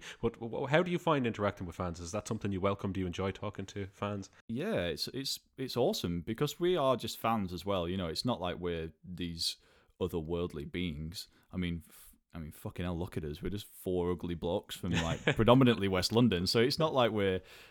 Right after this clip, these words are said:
Speaker 2: we're, we're trying to be, like, cool or anything. We, we are very much just here for the laugh and to, to do some cool gigs every now and then. Um, so yeah, I really enjoy it, and you get to meet some, like,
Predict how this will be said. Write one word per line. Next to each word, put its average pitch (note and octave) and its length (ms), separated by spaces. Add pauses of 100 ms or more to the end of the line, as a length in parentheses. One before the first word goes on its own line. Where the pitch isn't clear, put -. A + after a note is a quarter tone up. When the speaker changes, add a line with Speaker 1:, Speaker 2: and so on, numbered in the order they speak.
(120)
Speaker 2:
we're, G#2+ 240
we're G#2 100
trying A#2 200
to G#2+ 60
be, F#2+ 300
like, E2 200
cool G#2 260
or E2+ 60
anything. D#2+ 420
We, G2+ 180
we F#2+ 200
are F2 340 (300)
very F2 280
much - 420
just - 360 (160)
here E2+ 240
for - 120
the D#2 100
laugh D#2+ 360
and D2 240
to, D#2 200
to - 120
do E2+ 140
some E2 340 (160)
cool E2 200
gigs E2 220
every D#2+ 180
now E2 140
and E2+ 120
then. E2 180 (500)
Um, F2+ 440 (100)
so - 160
yeah, C3+ 240
I G#2+ 120
really A#2 320
enjoy F#2+ 260
it, D2+ 220 (160)
and A2 140
you C3 80
get - 160
to - 80
meet A#2 220
some, F2 300
like, E2+ 220